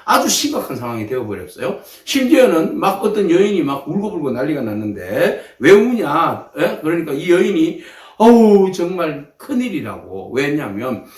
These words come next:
지금 먹을 것이 없어서, 어? 우리가 합의하기를 오늘은 내 아들 잡아먹고 내일은 네 아들 잡아먹자 이렇게 해가지고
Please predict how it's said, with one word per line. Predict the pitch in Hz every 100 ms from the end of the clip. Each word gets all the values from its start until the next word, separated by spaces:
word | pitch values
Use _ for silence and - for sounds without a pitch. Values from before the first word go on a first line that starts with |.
| -
지금 | 240 226
먹을 | 302 233
것이 | 202 196
없어서, | 170 185 156 131 143 123 - - _ -
어? | 170 220 - - _ -
우리가 | 202 190 170
합의하기를 | 170 233 220 202 160 139 135 156
오늘은 | 220 208 160
내 | 127
아들 | 143 175 151
잡아먹고 | 156 147 135 123 131 135
내일은 | 180 175 151 120
네 | 131
아들 | 139
잡아먹자 | 139 165 151 139 135
이렇게 | 175 190 139
해가지고 | 127 123 -